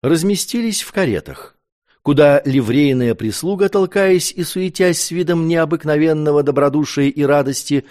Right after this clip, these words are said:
что свидетельствовало о нетерпении, с которым ожидался доктор герметической медицины в загородной усадьбе Светлейшего,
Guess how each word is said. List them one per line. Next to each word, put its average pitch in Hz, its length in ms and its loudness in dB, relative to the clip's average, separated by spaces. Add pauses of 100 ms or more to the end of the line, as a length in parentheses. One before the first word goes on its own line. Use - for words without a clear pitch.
(240)
что - 240 -2
свидетельствовало 170 880 0
о 151 160 -2
нетерпении, 147 720 0
с 139 100 -6
которым 139 400 -2
ожидался 135 580 0
доктор 131 460 0 (220)
герметической 139 880 -2
медицины 135 560 -2
в 110 80 -4
загородной 127 680 0
усадьбе 123 440 0
Светлейшего, 120 760 -2